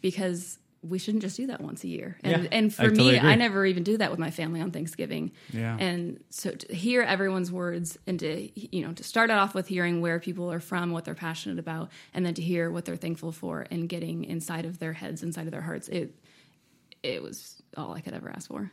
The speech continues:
Speaker 1: It was really great.
Speaker 2: And it was, it was cooler to me just because even, like you said, and I can kinda agree with you, if, when you have Thanksgiving with your family,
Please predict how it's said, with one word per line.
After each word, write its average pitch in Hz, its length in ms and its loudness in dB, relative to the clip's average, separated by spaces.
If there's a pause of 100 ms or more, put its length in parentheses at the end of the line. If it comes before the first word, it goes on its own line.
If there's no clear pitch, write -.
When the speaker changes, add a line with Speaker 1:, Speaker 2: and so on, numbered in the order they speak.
Speaker 1:
It - 100 -6
was - 160 -10
really - 220 -10
great. - 360 -8
Speaker 2:
And 131 280 2
it 151 120 -2
was, 156 200 6
it 156 200 4
was 160 160 6
cooler 202 300 4
to 151 100 4
me 131 200 6
just 123 220 0
because 117 340 2
even, 120 260 0
like 120 200 0
you 151 100 0
said, 98 440 -2
and 107 140 0
I 104 80 4
can 107 140 -2
kinda 101 220 2
agree 101 260 2
with 110 160 -2
you, 95 200 0 (500)
if, - 500 0
when 123 160 6
you 139 100 10
have 139 140 8
Thanksgiving 127 420 6
with 107 100 4
your 107 100 4
family, 127 520 4